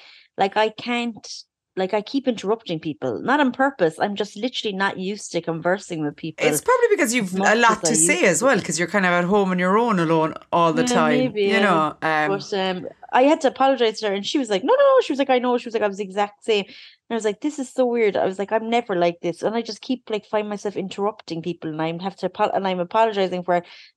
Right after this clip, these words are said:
Speaker 1: not that they even probably notice or care, but I notice it, you know? It's wild.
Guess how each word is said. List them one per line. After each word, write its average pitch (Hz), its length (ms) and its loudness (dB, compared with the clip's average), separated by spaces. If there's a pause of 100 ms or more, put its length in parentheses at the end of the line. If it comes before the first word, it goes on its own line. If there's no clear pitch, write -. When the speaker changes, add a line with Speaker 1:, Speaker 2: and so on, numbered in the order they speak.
Speaker 1:
not 370 180 2
that 254 140 -2
they 294 140 4
even 254 220 2
probably 226 240 4
notice 226 380 2
or 208 80 -2
care, 226 220 2
but 190 160 -4
I 220 260 6
notice 285 480 2
it, 440 180 4 (100)
you 269 120 2
know? 320 200 2 (360)
It's - 380 -6
wild. 156 580 -2